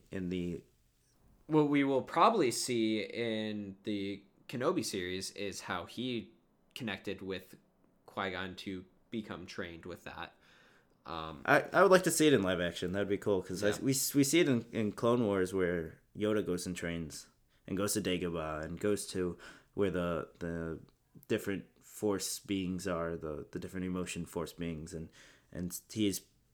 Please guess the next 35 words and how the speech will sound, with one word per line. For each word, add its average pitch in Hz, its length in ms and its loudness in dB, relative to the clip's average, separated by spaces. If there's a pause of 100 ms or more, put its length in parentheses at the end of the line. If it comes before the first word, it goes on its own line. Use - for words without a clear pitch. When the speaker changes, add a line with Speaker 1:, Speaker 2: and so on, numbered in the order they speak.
(240)
Speaker 1:
Yoda's 113 260 4
put 147 160 6
on 104 160 6
trial. 78 360 0
So 85 400 -2 (160)
I 92 60 2
would 113 260 2
love 104 200 2
to 98 80 -4
see 87 380 -2 (120)
Obi-Wan 87 380 -2
put 87 180 -4
on 80 100 -4
trial 76 400 -4 (120)
to 71 260 -6 (120)
become - 280 -10
Force 71 240 -8
Ghost 78 240 -4
in, 67 80 -8 (120)
with - 180 -8
his - 120 -8
training. 58 340 -8 (920)
Speaker 2:
Yeah, 98 160 -2 (320)
but 131 260 4
I 135 60 4
think, 151 340 0
I 143 80 2
think 139 560 -2
being 113 480 0
the 110 80 -8
Chosen 104 360 -2
One 95 180 -6
has 92 300 -6
his 92 100 -12
perks, - 480 -8